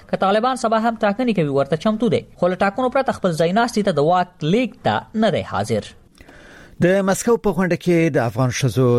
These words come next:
Speaker 2: د کمې ونډې په وړاندې ځینو غبرګون ښودلی دی. په همدې حال کې د افغانستان د بیا رغونې لپاره د امریکا خاص سرمفتش جان سوبکو د سولې په خبرو کې په تیرو دوو لسیزو کې د ښځو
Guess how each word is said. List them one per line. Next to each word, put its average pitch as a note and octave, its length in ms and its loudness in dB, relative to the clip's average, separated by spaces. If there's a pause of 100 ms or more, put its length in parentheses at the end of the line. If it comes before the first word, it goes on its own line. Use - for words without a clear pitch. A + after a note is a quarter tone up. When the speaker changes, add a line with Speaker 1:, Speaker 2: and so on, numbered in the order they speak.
(100)
Speaker 2:
د G#2 100 0 (120)
کمې G#3 300 2
ونډې E3+ 360 2
په D3+ 140 -2
وړاندې B2+ 300 2 (120)
ځینو C#3+ 240 2 (140)
غبرګون A#2 500 -2
ښودلی G2 440 0
دی. F#2+ 60 0 (600)
په A2+ 100 2
همدې A#2+ 240 2
حال B2 160 2
کې D#3+ 160 0
د C3+ 100 2
افغانستان A#2+ 440 -2
د A2 100 2
بیا A2 160 2
رغونې D3 400 2
لپاره E3+ 320 0
د B2 120 2
امریکا A2 340 -2
خاص A2 260 -2
سرمفتش A2 680 0 (100)
جان A#2 200 0
سوبکو F#3+ 400 0 (380)
د F#3+ 140 2
سولې B3 280 0
په F#3+ 120 -2
خبرو F#3 360 0
کې F#3 300 2
په C#3 180 2
تیرو G#3+ 320 2
دوو A#2 160 0
لسیزو G#2 460 -2
کې G#2 80 -2 (420)
د F#3+ 100 4 (200)
ښځو E3 320 0